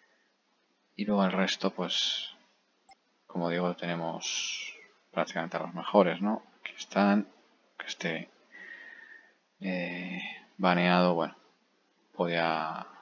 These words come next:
era, era suplente realmente. Y el otro baneado, pues tampoco era titular, aunque aquí sí que tenemos esa duda, ¿no? Todos tienen el mismo,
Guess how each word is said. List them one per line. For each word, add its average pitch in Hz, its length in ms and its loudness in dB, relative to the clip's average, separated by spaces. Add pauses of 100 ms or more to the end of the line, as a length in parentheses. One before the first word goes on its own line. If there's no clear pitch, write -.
(120)
era, 87 280 4
era 87 160 2
suplente 92 460 2
realmente. 90 480 2 (2250)
Y 104 80 0
el 87 80 0
otro 85 180 -6
baneado, 87 500 -2 (1200)
pues - 280 2
tampoco - 520 -8
era - 520 -4
titular, 107 380 2
aunque 82 160 0
aquí 92 200 -6
sí - 120 -2
que - 160 -4
tenemos 95 320 2
esa - 220 -4
duda, 82 240 -10
¿no? - 120 -6
Todos - 300 -10
tienen 87 220 -4
el 85 80 -6
mismo, 90 580 -6